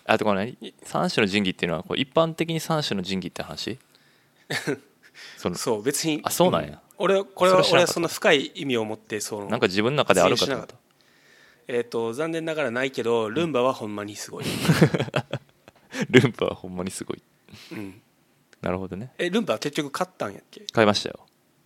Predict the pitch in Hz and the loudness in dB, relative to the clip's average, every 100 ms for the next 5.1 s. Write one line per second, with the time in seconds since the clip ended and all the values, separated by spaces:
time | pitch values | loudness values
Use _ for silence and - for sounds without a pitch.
0 | _ _ _ _ _ _ _ _ - 156 | _ _ _ _ _ _ _ _ -4 -4
1 | 143 139 - _ - 113 95 90 90 - | -4 -10 -12 _ -2 0 2 0 -2 -4
2 | 78 - _ _ _ _ _ _ _ _ | -8 -10 _ _ _ _ _ _ _ _
3 | _ _ _ _ 135 135 151 - 151 170 | _ _ _ _ -4 -2 -2 -2 0 0
4 | - 117 101 98 - 202 - 92 90 - | 0 -4 -4 -8 -12 -18 -6 -4 0 0